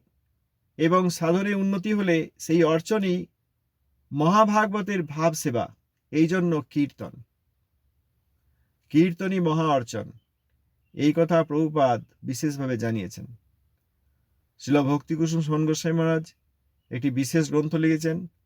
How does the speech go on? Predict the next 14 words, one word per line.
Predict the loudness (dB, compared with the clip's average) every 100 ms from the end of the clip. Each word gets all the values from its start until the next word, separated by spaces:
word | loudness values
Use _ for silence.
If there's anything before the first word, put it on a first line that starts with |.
| _ _ -6
প্রভুপাদ | -4 0 -2
শিল | -2 -4
সরস্বতী | -4 -8 -8 -8 -10
ঠাকুর। | -8 -10 -10 -20 _ _ _ _ _ _ _
সেইখানে | 0 2 4 2 4
ব্যাখ্যা | 2 0 -4
করেছেন | -2 -2 -2 -8 -10 _ _ _ _ _ _
যে | 0
জগতে | 4 4 4 0
অনেক | 0 0 -2
লোক | -2 -2 -2 -4 _ -2
অর্চনকে | -2 0 -2 2 2
আদর | 2 0 0
করেন, | 2 2 -2